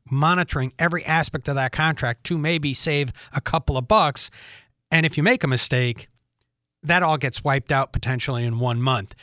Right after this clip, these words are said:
So it's just so confusing and complex that, you know, we're finding we can reduce standard offer rate for everybody because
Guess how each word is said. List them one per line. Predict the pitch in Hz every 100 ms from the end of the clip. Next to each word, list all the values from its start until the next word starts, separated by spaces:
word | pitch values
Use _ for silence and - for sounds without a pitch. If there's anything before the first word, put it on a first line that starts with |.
| - -
So | 170 156
it's | 156
just | - 208 -
so | - 185
confusing | 175 160 131 151 151 135 127
and | 117
complex | 143 127 - 160 147 120 - - - _ _ -
that, | 143 143 143 143 _ - _
you | 151
know, | 139 131 -
we're | 170 190 214
finding | - 147 139 131 127 -
we | 147
can | 143
reduce | 131 131 117 165 214 196 - - _
standard | - - 170 160 147
offer | 147 143 -
rate | 135 139 123
for | 143 135
everybody | 170 185 180 113 104 107 107
because | 139 - 131 117